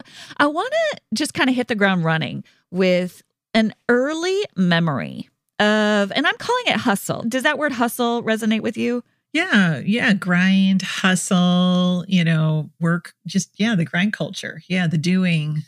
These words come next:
Speaker 2: all of
Speaker 1: Getting
Speaker 2: that
Speaker 1: it done.
Speaker 2: resonates. Yeah.
Speaker 1: <laughs> I mean, it, it is producing, it's performing, but it's just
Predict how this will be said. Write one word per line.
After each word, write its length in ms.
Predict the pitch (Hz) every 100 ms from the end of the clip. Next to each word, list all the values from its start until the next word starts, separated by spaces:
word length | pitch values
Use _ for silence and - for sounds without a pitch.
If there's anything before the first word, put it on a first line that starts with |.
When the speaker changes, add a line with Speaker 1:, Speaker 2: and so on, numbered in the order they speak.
| _ -
Speaker 2:
all 80 | 160
of 40 | 202
Speaker 1:
Getting 200 | 214 269
Speaker 2:
that 100 | 302
Speaker 1:
it 40 |
done. 320 | 190 196 185 160
Speaker 2:
resonates. 200 | 151 - - _ _ -
Yeah. 400 | 175 185 196 165 160
Speaker 1:
<laughs> 120 | - -
I 40 |
mean, 120 | 285
it, 160 | 285 262
it 180 | - 339
is 180 | 403 -
producing, 720 | - 247 202 285 269 277 240
it's 120 | 208
performing, 580 | - 208 254 247 240 233
but 100 | 214
it's 200 | 220 -
just 420 | - 302 285 -